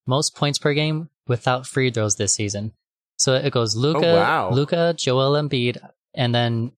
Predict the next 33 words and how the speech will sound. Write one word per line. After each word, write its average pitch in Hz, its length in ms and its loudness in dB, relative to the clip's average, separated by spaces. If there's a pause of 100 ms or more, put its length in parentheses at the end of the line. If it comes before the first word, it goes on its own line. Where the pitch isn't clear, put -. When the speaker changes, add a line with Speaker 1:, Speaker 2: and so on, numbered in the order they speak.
Speaker 1:
Shai 135 300 0
Gilgeous-Alexander. 113 1120 -2 (1200)
And 123 120 0
then, 117 280 2
um, 110 400 0
Chet - 180 0
Holmgren 147 420 0
is 143 120 -2
on 139 140 0
the 135 60 2
list 135 260 0
too. 139 260 0
So 123 180 0
he, 135 460 -2
he 151 300 -2
has 151 260 -2
the 123 100 -2
third, 131 540 -2 (960)
um, 135 140 2
I'm 143 100 0
sorry, 120 420 0 (600)
he 139 340 0
has 127 480 0 (400)
most 143 460 0
thirty-point 151 500 -2
games 123 540 -2 (420)
by 123 140 2
a 113 220 2
Thunder 143 360 -2
rookie 123 380 -2
since 131 340 -2
Russell 117 520 -2
Westbrook, 117 500 -2